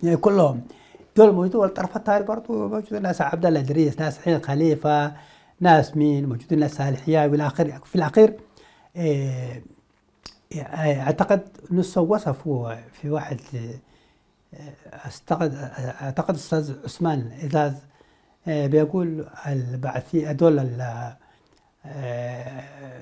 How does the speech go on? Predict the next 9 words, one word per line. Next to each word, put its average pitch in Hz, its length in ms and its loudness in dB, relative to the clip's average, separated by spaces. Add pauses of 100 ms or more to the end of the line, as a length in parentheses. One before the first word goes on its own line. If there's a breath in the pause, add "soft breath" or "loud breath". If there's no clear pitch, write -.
(140)
عوباليين 160 680 6 (380 soft breath)
ما 170 120 10
تنظيم 147 380 2
قبلي. 139 500 0 (800)
آه، 127 800 -8 (560)
بيقول 151 340 4
كده 151 220 2
مجموعة، 156 580 2 (340)
آه، 117 360 -8